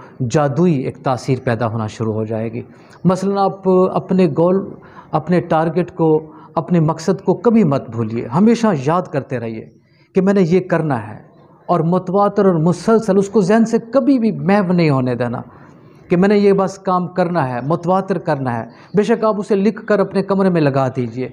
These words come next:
और उसे उस वक्त तक याद करते रहिए, देखते रहिए कि मैंने ये काम करना है, मैंने ये काम करना है। ठीक उसी तरीके से जिस तरह के एक, अ, जो है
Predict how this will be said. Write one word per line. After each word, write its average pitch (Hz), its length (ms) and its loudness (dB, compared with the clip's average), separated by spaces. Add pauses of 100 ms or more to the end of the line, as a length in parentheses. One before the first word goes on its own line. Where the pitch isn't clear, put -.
(260)
और 185 100 2
उसे 202 180 0
उस 208 160 0
वक्त 208 200 -4
तक 180 100 -2
याद 170 280 0
करते 175 280 -2
रहिए, 160 260 0
देखते 185 400 0
रहिए 156 240 2
कि 151 120 -2
मैंने 151 200 2
ये 143 140 4
काम 139 260 -2
करना 135 320 -2
है, 127 180 -2
मैंने 143 200 -4
ये 143 140 2
काम 139 240 -2
करना 127 320 -4
है। 120 120 -10 (440)
ठीक 277 300 2
उसी 202 220 0
तरीके 147 340 -2
से 139 160 0
जिस 143 240 0
तरह 143 260 0 (440)
के 147 240 4 (280)
एक, 147 200 -2
अ, 143 500 2
जो 127 180 0
है 127 260 0